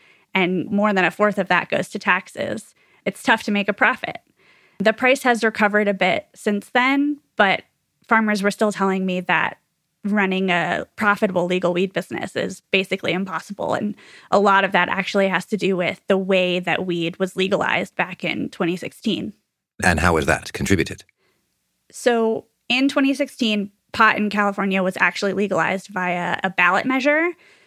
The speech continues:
Speaker 1: And the way that proponents got it to pass was to allow local municipalities, cities, and counties to decide themselves whether they would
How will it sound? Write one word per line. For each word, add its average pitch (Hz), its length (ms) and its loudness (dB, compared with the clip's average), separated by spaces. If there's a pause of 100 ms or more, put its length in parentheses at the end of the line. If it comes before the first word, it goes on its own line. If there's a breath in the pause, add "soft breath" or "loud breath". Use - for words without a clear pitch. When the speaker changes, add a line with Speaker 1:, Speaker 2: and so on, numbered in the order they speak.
(160 soft breath)
Speaker 1:
And 208 220 2
the 214 100 2
way 214 460 0
that 180 600 0 (240)
proponents 196 800 -2
got 185 220 0
it - 120 -2
to 202 80 -8
pass - 600 0
was 208 200 -2
to 214 140 -2
allow 180 720 0
local 208 300 0
municipalities, 190 920 -4
cities, 190 380 -2
and 214 120 0
counties 190 720 -6 (320 loud breath)
to 226 100 -2
decide 185 520 2
themselves 185 760 -2
whether - 300 -2
they - 160 -2
would - 360 -4